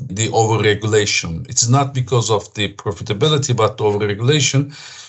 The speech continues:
uh, holding their profitability, holding their, let's say, sustainability at this moment. So I would say that the most,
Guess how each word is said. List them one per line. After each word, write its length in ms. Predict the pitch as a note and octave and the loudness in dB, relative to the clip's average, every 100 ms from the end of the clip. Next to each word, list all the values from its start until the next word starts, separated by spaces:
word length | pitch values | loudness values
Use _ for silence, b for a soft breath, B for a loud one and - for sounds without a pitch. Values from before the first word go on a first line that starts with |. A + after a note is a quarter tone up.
| B - | B -2
uh, 320 | A2 G#2+ G#2 | 4 6 6
holding 640 | G2+ B2 B2 A#2+ B2 B2 A#2 | 4 4 6 6 4 4 4
their 400 | A#2+ A2+ A2+ A2+ | 2 2 0 -2
profitability, 960 | - A#2+ A#2 G#2+ G2 A#2 A#2+ A#2 A#2 | 0 -2 -2 -6 -2 0 0 0 -2
holding 460 | G#2 A2 G#2+ G2+ G#2 | 0 2 2 0 0
their, 420 | G2 G2 G2 F#2+ - | 0 2 0 -2 -2
let's 260 | G#2+ G#2 | 2 4
say, 300 | - A2 G#2 | 4 4 4
sustainability 1120 | - - - G#2+ - A#2+ A2 G2+ G#2+ G#2 A#2+ G2+ | 2 0 2 0 2 0 0 -2 -4 -4 0 0
at 160 | - | 0
this 200 | - - | -2 -2
moment. 360 | G#2 F#2+ F#2 - | 0 0 -2 -2
So 160 | - | 0
I 160 | A2+ A#2 | 2 2
would 160 | A#2 A#2+ | 2 0
say 280 | - D3+ C#3 | 2 2 2
that 280 | A#2+ - | 0 -2
the 80 | B2 | -4
most, 640 | A2+ A#2+ C3 B2+ - - | 0 2 4 4 0 -4